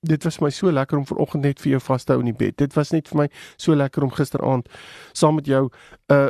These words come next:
'n fliek te kyk. Dit was net so lekker dat ons gister, ehm, lekker langs die dam, om die dam kon stap." So s-, bes-, besluit om, besluit om hierdie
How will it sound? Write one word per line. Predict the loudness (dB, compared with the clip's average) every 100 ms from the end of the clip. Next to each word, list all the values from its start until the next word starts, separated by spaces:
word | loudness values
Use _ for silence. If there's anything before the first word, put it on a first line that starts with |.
| 0
'n | -6
fliek | -2 -2
te | -2
kyk. | -2 -2 0
Dit | 0
was | 0 0
net | -2
so | 2 2
lekker | 2 0 -2 -2 -6
dat | -2 -2 -2
ons | -2 -2 -2 -6 -20 -20 -20 _
gister, | -2 0 -2 -2 _ -20 -20 _
ehm, | 0 0 0
lekker | -2 0 0
langs | 0 -2
die | 0
dam, | 2 0
om | -4 -2 0
die | 2
dam | 0 0
kon | -2 -4
stap." | 0 -2 -2 -18 _
So | 2 2
s-, | 2 -8 -12 -8
bes-, | 0 0 0 -8 -6 0
besluit | 0 0 -2 -2 -2
om, | 0 2 0 -6 _ _ _ _ _ _ _ _ _ -2 0
besluit | 2 0 0
om | -2
hierdie | 0 0 -2 -6